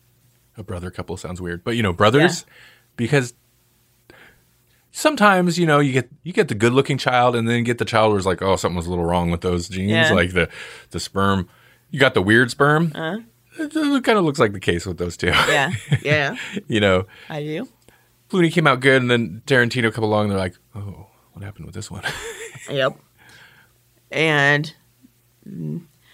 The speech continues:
Speaker 2: her parents were probably like, Well, you can see he got the short end of the stick, so you gotta take care of him now. Puts a lot of pressure on Clooney.
Speaker 1: I actually really like that scene. They really, they make his character, they make Tarantino's character a super creep.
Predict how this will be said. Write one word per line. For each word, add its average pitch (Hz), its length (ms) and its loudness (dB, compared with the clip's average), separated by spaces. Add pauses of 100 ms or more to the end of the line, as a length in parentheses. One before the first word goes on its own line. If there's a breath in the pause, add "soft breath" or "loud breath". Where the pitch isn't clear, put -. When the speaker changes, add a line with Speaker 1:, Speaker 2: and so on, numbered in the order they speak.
(160 loud breath)
Speaker 2:
her - 140 -20
parents 170 320 -2
were - 60 -20
probably 160 280 0
like, 156 240 2
Well, 175 420 0 (840 soft breath)
you 196 140 0
can 226 140 0
see 202 220 -2
he 185 80 0
got 156 140 4
the 151 60 -6
short 180 180 2
end 151 80 -2
of 143 40 -6
the 143 40 -8
stick, 151 240 0
so 147 100 -8
you 151 40 -4
gotta 113 120 -2
take - 160 -8
care 127 140 -4
of - 80 -12
him 85 120 -14
now. 170 100 -12 (960 loud breath)
Puts - 140 -8
a - 20 -2
lot - 80 0
of - 60 -6
pressure 156 260 -6
on - 80 -18
Clooney. 190 120 -6
Speaker 1:
I 160 80 4
actually 202 340 2
really 110 400 6
like 107 220 4
that 98 160 0
scene. 95 460 -4 (1800 soft breath)
They 113 200 2
really, 165 240 4
they 131 160 0
make 156 200 2
his 139 160 0
character, 101 280 2
they 113 120 2
make 135 220 -2 (160)
Tarantino's 110 500 0
character 92 480 -2 (460 soft breath)
a 90 80 -12
super 92 420 -2
creep. 82 320 -8